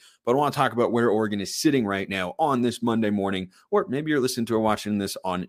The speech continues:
Tuesday or Monday afternoon. I don't care. I appreciate you no matter what. So, Oregon showed why they're a Pac-twelve and college football playoff contender on Saturday against Washington State. Why do I say that? Not just that Oregon didn't play their best game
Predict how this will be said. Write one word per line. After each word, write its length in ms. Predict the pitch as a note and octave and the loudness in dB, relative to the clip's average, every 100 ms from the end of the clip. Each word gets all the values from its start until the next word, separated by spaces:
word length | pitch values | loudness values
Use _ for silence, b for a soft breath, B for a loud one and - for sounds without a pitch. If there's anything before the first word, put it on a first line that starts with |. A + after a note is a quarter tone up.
| - | -8
Tuesday 360 | D3 C3 - | -6 -6 -6
or 160 | - A2 | -4 0
Monday 300 | A2 B2 B2 | 0 0 0
afternoon. 420 | B2 - C3 A#2+ - | 0 -2 -2 0 -2
I 80 | |
don't 160 | G#2 F#2+ | -4 -4
care. 160 | F2+ F#2 | -2 -2
I 60 | |
appreciate 420 | E2+ F#2+ - F#2 | -2 -6 -6 -6
you 80 | D#2 | -6
no 80 | F2 | -6
matter 200 | E2+ D#2 | -8 -6
what. 280 | F2+ B2 - | 0 0 -2
So, 300 | - C#3+ - _ _ _ _ _ _ _ - - | 0 0 0 _ _ _ _ _ _ _ -6 2
Oregon 320 | C#3 E3+ C3 | 4 4 0
showed 440 | - A2 E2 - B B B B | 2 2 2 -2 B B B B
why 300 | - A2 A2 | -2 2 4
they're 160 | G#2+ G#2+ | 4 2
a 40 | |
Pac-twelve 580 | F#2+ A2+ F#2+ - G2 F2+ | 2 -2 -4 -4 -2 -2
and 160 | E2+ F#2 | -4 -2
college 240 | A#2 A2+ | 2 2
football 320 | - F2 F#2 | 0 -2 -2
playoff 320 | F2 F2 E2+ - | 0 -2 -2 -4
contender 400 | D#2 E2+ E2+ E2 | -12 -10 -8 -4
on 200 | C#3 D3+ | 0 0
Saturday 560 | C3 A2+ G#2 G2+ G2 F#2 B B | 0 -2 0 0 0 -4 B B
against 300 | G#2+ G#2 F#2+ | -2 -2 -2
Washington 460 | F2 E2 - D#2+ C2+ | -4 -6 -6 -12 -14
State. 240 | - - - | -12 -12 -12
Why 380 | - A#2+ C3+ C#3 | -6 -2 0 -2
do 320 | B2 A2 G#2 | -2 -4 -4
I 180 | D2+ D2 | -6 -10
say 300 | D2+ - - | -10 -10 -12
that? 180 | - - _ _ _ b b b b | -16 -20 _ _ _ b b b b
Not 200 | - D#3+ | -2 0
just 240 | F#3 B3 - | 0 -2 2
that 160 | G3 - | 0 4
Oregon 420 | D3 C#3+ C3 A#2+ | 4 4 2 2
didn't 260 | A#2+ A#2+ | 2 2
play 180 | - A2+ | -2 -2
their 120 | G2 | 0
best 320 | E2+ F#2+ F#2 - | -2 -4 -4 -6
game 280 | F#2+ F2+ | -6 -6